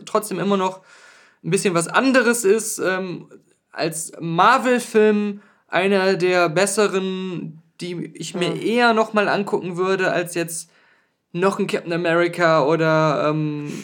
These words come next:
Speaker 1: noch ein Iron Man. Also, das, und, und da, in der Hinsicht ist der Film auch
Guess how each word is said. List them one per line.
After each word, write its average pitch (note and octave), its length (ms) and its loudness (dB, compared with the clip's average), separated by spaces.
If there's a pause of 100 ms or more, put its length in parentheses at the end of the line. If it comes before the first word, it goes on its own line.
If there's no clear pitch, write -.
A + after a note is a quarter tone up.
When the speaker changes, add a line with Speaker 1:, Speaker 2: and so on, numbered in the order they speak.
(360)
Speaker 1:
noch G3 220 2
ein F#3 80 0
Iron E3+ 340 4
Man. D3+ 600 0
Also, D#3 540 2 (960)
das, E3 260 0
und, F3 220 -2
und E3 160 0
da, G#3+ 160 6
in G3+ 160 2
der A#3+ 100 6
Hinsicht A#3 300 0
ist A3+ 160 -2
der G3+ 60 2
Film A3+ 280 2
auch G3+ 360 0